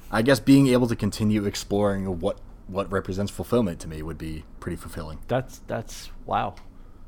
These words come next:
Speaker 2: I think galaxy brains around the world just
Speaker 1: <laughs>
Speaker 2: blew up. <laughs>
Speaker 1: It's
Speaker 2: All
Speaker 1: whatever.
Speaker 2: right. Um, I think we're gonna, I think we're gonna close it out there then. Um, I'll have everything that Keith mentioned in the show notes. Um, all the, the podcast, which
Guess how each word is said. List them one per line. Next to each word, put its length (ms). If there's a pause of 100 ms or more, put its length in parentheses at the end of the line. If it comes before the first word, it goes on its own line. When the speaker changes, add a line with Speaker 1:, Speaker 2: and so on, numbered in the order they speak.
(200)
Speaker 2:
I 120
think 340
galaxy 460
brains 340
around 280
the 40
world 340
just 200
Speaker 1:
<laughs> 220
Speaker 2:
blew 180
up. 200 (120)
<laughs> 0
Speaker 1:
It's 1200
Speaker 2:
All 80
Speaker 1:
whatever. 120 (140)
Speaker 2:
right. 80 (680)
Um, 280
I 120
think 240
we're 80
gonna, 400
I 20
think 220
we're 60
gonna 100
close 340
it 80
out 220
there 200
then. 320
Um, 540 (680)
I'll 140
have 220
everything 460
that 160
Keith 280
mentioned 420
in 280
the 80
show 240
notes. 460
Um, 540 (200)
all 140
the, 80 (120)
the 80
podcast, 640
which 220